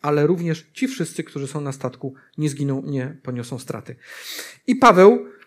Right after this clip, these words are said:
przyszedł do nich, powiedział: „Słuchajcie, panowie”, ja parafrazuję, „e, nie bądźcie teraz tak głupi, jak byliście wcześniej. Ja wam coś mówiłem, wyście mnie nie słuchali.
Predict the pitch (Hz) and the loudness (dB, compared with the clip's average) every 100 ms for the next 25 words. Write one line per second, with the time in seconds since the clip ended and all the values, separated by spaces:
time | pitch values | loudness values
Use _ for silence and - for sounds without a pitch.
0 | _ - 359 247 175 180 196 196 196 190 | _ -2 2 2 4 2 0 0 0 0
1 | 220 202 214 165 139 117 104 156 - 151 | -2 0 0 0 -2 -4 -4 -6 -8 -10
2 | 143 139 - 135 123 113 143 - - - | -6 -6 -4 -6 -4 -6 -6 -12 -20 -20
3 | - _ _ - 147 143 147 - _ 175 | -20 _ _ -4 0 0 -4 -10 _ 2
4 | 208 330 - 220 202 180 196 175 170 208 | 4 4 0 0 0 2 0 -2 -6 -2
5 | 180 156 156 165 - 151 - - 139 165 | 0 0 -2 -4 -4 -4 -4 -6 -4 -4
6 | 185 170 - 175 156 143 143 151 165 - | -2 -6 -8 -4 -2 -2 -2 -4 -4 -6
7 | 151 139 143 135 113 110 151 | -4 -4 -4 -6 -6 -8 -10